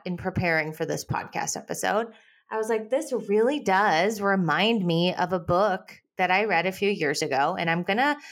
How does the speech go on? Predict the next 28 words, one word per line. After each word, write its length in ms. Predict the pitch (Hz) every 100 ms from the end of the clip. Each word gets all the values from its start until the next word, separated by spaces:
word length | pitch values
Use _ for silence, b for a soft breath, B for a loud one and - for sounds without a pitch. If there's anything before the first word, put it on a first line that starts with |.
| B B -
I 60 |
read 180 | 220 240
it 140 | 311 311
back 180 | 277
in 140 | 277 254
twenty 360 | - 208 208
nineteen. 800 | 196 180 170 - 156 151 151 165 165
It's 180 | - 185
now 160 | 175
twenty 320 | 175 180 170
twenty-three. 640 | 165 165 156 156 - 147 143
I 80 | 165
think 160 | 208
it 120 | 226
came 160 | - 175
out 120 | 147
in 80 | 151
twenty 300 | - 151 147
nineteen. 480 | 143 - - - 185 _ _ _ _ 233
Maybe 220 | 269 381
I 60 |
listened 420 | 311 202 - 180 170
to 140 | 190
it 80 | -
when 140 | 208 202
I 100 | 190
was 200 | 190 -
commuting 580 | - 190 180 190 196